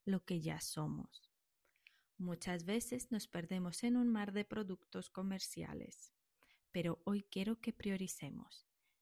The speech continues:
Ya sabéis que para los cuidados profundos yo confío en la ciencia. Marcas como Cristina o Stimax son mi base para combatir la polución en la que vivimos.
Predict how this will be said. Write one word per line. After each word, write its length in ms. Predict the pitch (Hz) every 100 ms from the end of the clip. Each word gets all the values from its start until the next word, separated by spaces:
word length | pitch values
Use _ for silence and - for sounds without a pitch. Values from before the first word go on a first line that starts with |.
| _ _
Ya 220 | 180 160
sabéis 420 | - 170 185 220
que 120 | -
para 260 | - 160 156
los 200 | 156 -
cuidados 520 | - 160 175 175 160
profundos 800 | - 185 - 220 226 214 - - - - _ _
yo 200 | 240 240
confío 360 | 302 262 330 247
en 100 | 151
la 100 | 160
ciencia. 540 | - 185 165 - - _ _
Marcas 420 | 165 156 - 175 -
como 240 | 175 160
Cristina 640 | 165 160 - 185 185 254 -
o 80 | 233
Stimax 640 | 226 - 220 - - -
son 420 | - - 196 220 214
mi 120 | 160
base 360 | 156 175 -
para 220 | 208 208 170
combatir 480 | 170 156 156 165
la 140 | 170 180
polución 480 | 185 170 - 165 170
en 100 | 175
la 120 | 160
que 120 | 165
vivimos. 720 | 156 151 151 - - - _